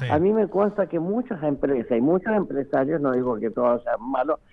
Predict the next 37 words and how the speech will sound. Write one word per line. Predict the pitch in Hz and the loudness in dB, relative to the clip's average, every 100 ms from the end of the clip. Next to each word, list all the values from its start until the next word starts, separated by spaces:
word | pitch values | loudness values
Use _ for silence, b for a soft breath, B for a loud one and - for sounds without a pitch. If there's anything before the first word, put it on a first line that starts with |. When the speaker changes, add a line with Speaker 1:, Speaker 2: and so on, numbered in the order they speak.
| b - | b 0
Speaker 2:
mienten, | 151 165 170 147 175 156 | 6 8 6 4 2 2
falsifican | 143 131 - 151 139 139 | 0 0 0 0 2 2
la | 127 | 2
información | 123 110 131 117 123 - 170 165 180 b b | 0 0 0 2 0 0 2 4 2 b b
y | 143 147 | 6 8
a | 135 | 8
veces | 151 165 185 | 8 6 2
con, | - 143 135 127 - - - | 0 0 0 -4 -14 -16 -2
con | 147 139 | 0 2
la | 127 | 0
Superintendencia | 147 123 123 113 123 117 139 139 143 139 | 0 0 0 0 -2 0 0 0 0 2
de | |
Medio | 127 123 123 | 2 2 2
Ambiente | 117 135 135 139 131 | 0 0 -2 -2 -2
que | 123 | 0
los | 113 113 | 0 2
ayuda, | 135 202 185 196 | 4 6 6 6
los | 175 143 | 4 4
está | 135 156 | 2 -2
protegiendo. | 131 139 151 - 180 104 113 165 b b b | -2 -10 -12 -6 -6 -4 -8 -10 b b b
Y | 160 | 4
por | 160 156 170 | 6 6 6
eso | 214 240 | 4 2
nosotros | 208 160 175 170 165 | 2 2 2 2 0
propusimos | 165 147 147 135 170 143 120 | 0 0 0 0 2 2 2
con | 135 123 | 0 -2
el | 113 | 0
Colegio | 131 131 - 131 | -2 -2 0 2
Médico | 160 135 135 131 | 4 4 2 2
en | |
alguna | 120 120 131 127 | 0 0 0 0
ocasión | 120 117 - 160 185 _ b b _ | -2 -6 -2 0 0 _ b b _
que | - 156 151 139 - - _ _ _ | 6 8 8 6 0 -12 _ _ _
esto, | 185 185 - - - | 4 4 4 -2 2
que | 143 | 2
no | 143 190 | 4 4
es | 254 | 2